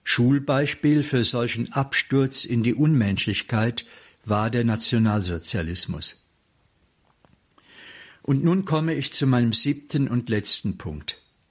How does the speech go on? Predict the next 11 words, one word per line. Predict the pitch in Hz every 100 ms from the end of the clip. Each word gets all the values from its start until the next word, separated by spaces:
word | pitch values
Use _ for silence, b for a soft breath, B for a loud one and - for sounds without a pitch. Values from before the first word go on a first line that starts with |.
| _ _ _ _ _
Er | 101
lautet | 104 104 127 139 135 - - _ _ _ -
Auferstehung. | 107 101 95 90 - 80 73 76 _ _ _ _ _ _ _ _ _ _ _ _ _ _ _ - B B
Wir | - 131
Christen | 131 175 175 - 123
sagen, | 110 113 107 120 151 139 _ _ _ _ _ _ _ _ _ _ _
„Mein | 117 117 117
Leben | 117 131 147 135 151 143
ist | - 139 - -
kein | - 101 90 87
Zufall. | - 104 87 - 76 78